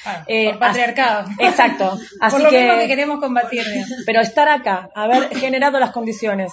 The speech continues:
Speaker 2: y que nos haya podido, viste, que hayamos logrado que se nos dé ese lugar, es un, es la consecuencia de lo que venimos construyendo, es, pero es un avance y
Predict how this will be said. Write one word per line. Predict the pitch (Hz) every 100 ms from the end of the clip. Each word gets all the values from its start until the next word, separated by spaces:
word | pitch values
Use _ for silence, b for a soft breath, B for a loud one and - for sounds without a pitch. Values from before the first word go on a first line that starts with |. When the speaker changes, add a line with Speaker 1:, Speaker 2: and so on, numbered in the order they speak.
| -
Speaker 2:
y | -
que | 214
nos | 214 214
haya | 233 240 226 214 208 202 B B B B B
podido, | 220 214 254 247 220 208
viste, | 247 254
que | 208 -
hayamos | 208 254 262 226
logrado | 220 247 233 202
que | 185
se | 202
nos | 196
dé | 226
ese | 247 247
lugar, | 233 240 285 320 320
es | 233 240
un, | 233 220 208 202 202
es | 196 196
la | 247
consecuencia | 202 202 196 226 262
de | 220
lo |
que | 185
venimos | 190 208 226
construyendo, | 190 - 208 202 262 254 262 349 339 B B -
es, | 214 - -
pero | 214
es | -
un | 247
avance | 226 254 277 285 269
y | -